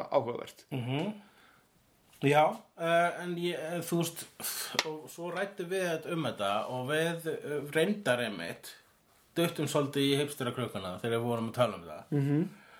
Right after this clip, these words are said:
Speaker 2: Vegna þess að við vorum bara svona, „Já, ok.“ Þú veist, allir eru að fíla þetta, en þú veist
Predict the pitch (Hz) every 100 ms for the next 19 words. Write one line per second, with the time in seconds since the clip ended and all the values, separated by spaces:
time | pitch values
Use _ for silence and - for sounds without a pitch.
0 | - - _ 117 139 147 131 123 120 147
1 | 127 131 120 135 135 135 131 147 175 -
2 | 208 226 247 110 - - _ _ _ _
3 | _ _ _ - 123 - - 190 - -
4 | 208 180 - 180 175 160 196 123 85 101
5 | 107 117 101 - - - -